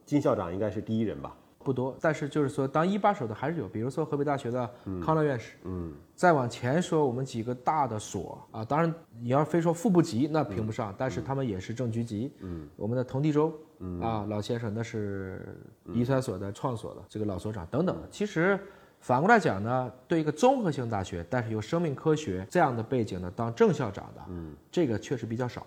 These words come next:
Speaker 1: 嗯。
Speaker 2: 反过来讲呢，这意味着大家越来越重视生命科学。
Speaker 1: 金立校长也是院士啊，那么您对这个金立校长应该也并不陌生。
Speaker 2: 呃，不陌生，是的。
Speaker 1: 啊，有什么样的过往的这个交情吗？
Speaker 2: 在我们曾经一起参与过，包括人类遗传这个管理办法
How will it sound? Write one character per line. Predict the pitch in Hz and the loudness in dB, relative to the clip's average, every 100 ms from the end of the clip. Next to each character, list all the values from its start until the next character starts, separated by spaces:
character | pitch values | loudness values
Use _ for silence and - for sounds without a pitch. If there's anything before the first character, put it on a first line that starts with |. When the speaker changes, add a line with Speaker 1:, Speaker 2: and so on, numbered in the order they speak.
| - | -14
Speaker 1:
嗯。 | 90 87 76 | -12 -10 -2
Speaker 2:
反 | 101 131 | 6 8
过 | 170 | 8
来 | |
讲 | 160 117 98 | 6 4 0
呢， | 107 107 | -4 0
这 | 139 | 0
意 | 113 104 208 214 156 - | 2 0 2 4 2 -4
味 | 156 175 135 | 2 4 4
着 | - 98 - - _ | 2 -6 -10 -20 _
大 | 127 | -2
家 | 117 | 0
越 | 123 | 0
来 | 117 | 0
越 | 107 | -2
重 | 113 | -4
视 | 92 | -6
生 | |
命 | 90 82 | -10 -12
科 | 90 | -16
学。 | - - | -20 -6
Speaker 1:
金 | - 233 | 2 4
立 | |
校 | 196 | 4
长 | 160 139 | 6 6
也 | 120 | 4
是 | 90 156 | 2 2
院 | 170 123 | 2 2
士 | - 110 | -4 -6
啊， | 87 80 80 | -8 -6 -2
那 | 123 | 0
么 | 123 113 | 2 4
您 | 107 120 | 4 4
对 | 170 175 | 6 4
这 | 131 | 4
个 | 117 | 2
金 | 190 | 2
立 | 196 | 2
校 | 151 139 | 4 2
长 | 98 | 2
应 | 107 | 2
该 | 143 147 | 4 6
也 | 127 | 4
并 | 95 - 180 | 4 6 8
不 | 170 | 10
陌 | 175 | 8
生。 | - 196 190 | 8 4 2
Speaker 2:
呃， | 139 | -2
不 | 139 | 2
陌 | 143 127 | 2 2
生， | 127 127 | -2 -6
是 | - | 2
的。 | 143 | 2
Speaker 1:
啊， | 107 95 127 | 4 0 6
有 | 139 143 | 8 10
什 | 139 | 10
么 | |
样 | 185 185 | 8 8
的 | 143 | 6
过 | 156 156 | 6 8
往 | 113 107 | 8 6
的 | 123 | 4
这 | 131 | 2
个 | 120 | 2
交 | 165 160 | 6 4
情 | 147 110 | 4 0
吗？ | 104 - | -2 -2
Speaker 2:
在 | 151 | 2
我 | 139 117 | 2 2
们 | 127 190 | 0 -2
曾 | 190 160 | -2 -2
经 | 180 | 0
一 | 190 | -2
起 | 117 | -6
参 | 107 - 156 | -6 0 2
与 | 165 | 2
过， | 147 117 107 | 0 -2 -2
包 | 123 127 | -2 -2
括 | 131 | -2
人 | 113 110 | -2 -2
类 | |
遗 | 123 113 | -4 -6
传 | 120 117 | -6 -6
这 | 113 113 | -4 -6
个 | 101 95 | -6 -8
管 | 92 110 | -6 -6
理 | |
办 | 120 135 113 | -2 -2 -2
法 | - - | -4 -12